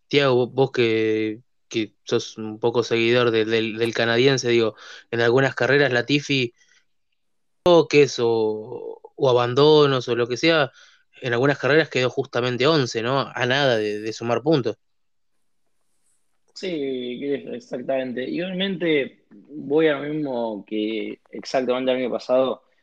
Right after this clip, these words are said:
Speaker 2: Eh, me sigue dando la sensación de que Williams, eh, tiene que ocurrir una carrera realmente loca para que, para que consiga entrar en zona de puntos o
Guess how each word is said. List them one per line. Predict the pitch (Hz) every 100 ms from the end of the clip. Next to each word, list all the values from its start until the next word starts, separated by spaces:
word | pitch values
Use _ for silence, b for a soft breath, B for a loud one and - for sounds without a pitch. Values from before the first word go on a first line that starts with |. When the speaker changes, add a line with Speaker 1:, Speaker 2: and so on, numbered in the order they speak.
| _ _
Speaker 2:
Eh, | - 104
me | 107 110
sigue | - 127 120
dando | 120 120
la | 101
sensación | 107 101 98 104
de | 107
que | 98 98
Williams, | 101 107 110 107 101 92 - _ _ -
eh, | 95 95 92 92 92 90 _ _ _ _ _ _ _ - _ -
tiene | 127 120 104
que | 107
ocurrir | 98 110 107 113
una | 107
carrera | 101 92 107 107
realmente | 98 104 110 110 107
loca | 104 98 95
para | 95 92
que, | 95 92 _ _ _ _ _
para | - 107
que | 98 101 101 98 - -
consiga | 113 107 - 117
entrar | 110 110 113 110
en | 104 101
zona | - 110
de | 101
puntos | 147 147 160 -
o | 165 175 185